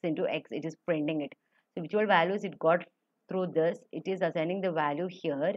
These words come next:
in the x. And do you know why we are using this dot x? Because if we want to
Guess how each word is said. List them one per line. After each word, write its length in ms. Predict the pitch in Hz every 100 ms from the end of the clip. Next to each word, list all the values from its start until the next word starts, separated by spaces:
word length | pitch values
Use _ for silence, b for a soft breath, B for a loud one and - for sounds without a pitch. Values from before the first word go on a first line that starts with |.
| -
in 100 | 160
the 220 | - 151
x. 200 | 151 _ _ b b b -
And 240 | 196 220 -
do 80 | 175
you 80 | 233
know 100 | 262
why 180 | 233 226
we 120 | 233
are 80 | 214
using 340 | 196 208 220
this 160 | 196 190
dot 220 | 185 185
x? 200 | 180 - -
Because 380 | 160 147 180 202
if 80 | 220
we 80 |
want 340 | 185 185 226 220
to 140 | 285